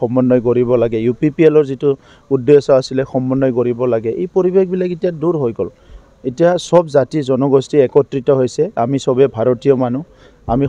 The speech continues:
সকলো অসমৰ বাসিন্দা, আমি সকলো বি টি আৰত একেলগে থাকোঁ।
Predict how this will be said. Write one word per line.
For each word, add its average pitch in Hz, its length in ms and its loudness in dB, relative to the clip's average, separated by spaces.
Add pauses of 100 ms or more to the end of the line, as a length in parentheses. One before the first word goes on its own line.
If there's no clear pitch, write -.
সকলো 135 360 2
অসমৰ 131 360 -2
বাসিন্দা, 127 500 -2 (360)
আমি 139 320 0 (140)
সকলো 143 340 4
বি 127 160 -6
টি 143 160 0
আৰত 139 240 4
একেলগে 127 420 0
থাকোঁ। 131 340 -6